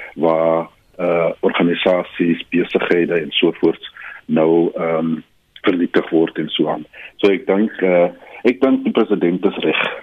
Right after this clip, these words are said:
Die oorgrote meerderheid van mense in die land sien dit as ni-, niks anders as 'n kriminele,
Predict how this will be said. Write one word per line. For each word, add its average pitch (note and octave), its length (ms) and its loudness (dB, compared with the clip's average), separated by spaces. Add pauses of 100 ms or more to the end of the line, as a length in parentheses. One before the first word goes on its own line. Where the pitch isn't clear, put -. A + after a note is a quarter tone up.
(140)
Die F#2+ 340 2
oorgrote B2+ 540 2
meerderheid F2+ 460 0
van E2+ 160 -2
mense D2+ 320 -6
in E2 80 0
die D#2+ 120 2
land D#2+ 200 0 (500)
sien G#2 160 2
dit F#2 180 0
as F2+ 180 -4
ni-, E2+ 240 -4 (100)
niks - 280 -2
anders - 400 -2 (280)
as E2+ 140 -8
'n - 80 0
kriminele, D#2 760 0